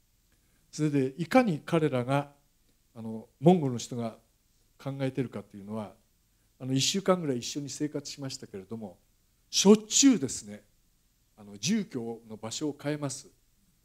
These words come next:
あの、パオという、あの、えー、組み立て式の家で、あの、変える。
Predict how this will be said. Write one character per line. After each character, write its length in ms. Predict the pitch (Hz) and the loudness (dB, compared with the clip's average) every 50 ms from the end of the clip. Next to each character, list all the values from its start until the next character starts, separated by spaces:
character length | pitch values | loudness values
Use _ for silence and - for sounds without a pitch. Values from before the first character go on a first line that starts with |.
| _ _ _ _ - | _ _ _ _ -16
あ 60 | 117 | -14
の、 260 | 113 113 113 117 117 _ _ | -12 -12 -12 -12 -16 _ _
パ 140 | - 185 185 | 2 4 4
オ 140 | 170 151 143 | 4 2 0
と 100 | - 123 | -2 -6
い 120 | 113 104 107 | -8 -10 -12
う、 160 | 107 107 107 _ _ _ _ _ _ _ | -16 -18 -20 _ _ _ _ _ _ _
あ 100 | 95 95 | _ -20
の、 220 | 95 95 95 - _ _ _ _ _ _ _ _ _ _ _ _ _ _ _ - | -20 -20 -20 -20 _ _ _ _ _ _ _ _ _ _ _ _ _ _ _ -16
え 340 | 107 101 98 98 98 - - | -16 -14 -14 -16 -18 -20 -20
ー、 120 | _ - | _ -12
組 120 | - 131 | -10 -8
み 60 | 131 127 | -6 -4
立 160 | 131 127 - | -6 -6 -6
て 60 | 123 | -6
式 200 | - - - 123 | -8 -8 -8 -10
の 140 | 113 113 117 | -10 -10 -10
家 400 | 117 117 127 131 127 123 131 127 _ _ _ _ | -8 -4 -4 -4 -4 -4 -8 -12 _ _ _ _
で、 220 | 135 123 110 - - _ _ _ _ _ _ _ _ _ _ _ _ _ _ _ _ _ - | -6 -6 -6 -8 -12 _ _ _ _ _ _ _ _ _ _ _ _ _ _ _ _ _ -20
あ 80 | 98 | -18
の、 220 | 98 101 98 98 - - | -18 -16 -18 -18 -16 -14
変 120 | 123 123 | -14 -14
え 20 | |
る。 60 | 117 | -14